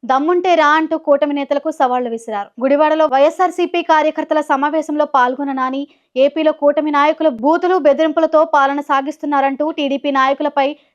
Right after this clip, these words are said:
నిప్పులు చెరిగారు. నాని మాట్లాడుతూ, "ఎవడొస్తాడో రండి, దమ్ముంటే కొడాలి నానిని కడ్రాయర్పై నడిపించండి చూద్దామంటూ" సవాల్ చేశారు. "టీడీపీ నేతలు కళ్ళు నెత్తికెక్కి మాట్లాడుతున్నారంటూ" నాని విరుచుకుపడ్డారు.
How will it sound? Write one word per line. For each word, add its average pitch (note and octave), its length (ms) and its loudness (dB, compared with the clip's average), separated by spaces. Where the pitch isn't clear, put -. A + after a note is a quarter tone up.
నిప్పులు D#4 280 0
చెరిగారు. A3 440 -2
నాని C#4 300 2
మాట్లాడుతూ, D4+ 680 0
"ఎవడొస్తాడో D#4 600 2
రండి, C4+ 380 0
దమ్ముంటే F4 460 2
కొడాలి D#4+ 400 2
నానిని D#4 320 0
కడ్రాయర్పై D4 580 0
నడిపించండి C#4+ 600 -2
చూద్దామంటూ" D4 640 0
సవాల్ C4 460 0
చేశారు. A#3 340 -4
"టీడీపీ D#4+ 360 0
నేతలు D4+ 340 0
కళ్ళు D4+ 280 0
నెత్తికెక్కి D4 500 -6
మాట్లాడుతున్నారంటూ" C#4 1040 -2
నాని D#4+ 300 2
విరుచుకుపడ్డారు. A#3 720 -4